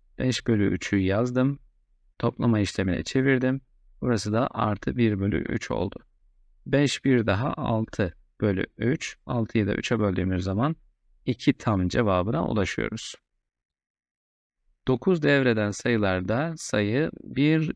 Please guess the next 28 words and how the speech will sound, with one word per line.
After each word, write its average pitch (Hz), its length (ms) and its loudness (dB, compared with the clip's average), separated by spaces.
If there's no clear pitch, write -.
üst 135 360 -4
tam 127 280 0
sayıya 113 540 2
eşittir. - 480 -4
Yani 107 480 0
üç - 220 -6
virgül 110 360 2
dokuz 110 340 0
devrediyorsa 117 680 0
bu 139 220 0
dört 120 300 2
demektir. 90 580 0
Kök - 280 -2
dört 101 180 0
de 110 120 0
dışarıya 104 420 0
nasıl 110 280 -2
çıkar? - 280 -2
İki - 260 -2
olarak. - 400 -4
Beş 151 260 2
virgül 139 320 2
dört 135 280 0
devrediyorsa 110 760 2
bu 139 160 -2
elli 117 320 0
dört 123 280 0
vir-, 117 240 0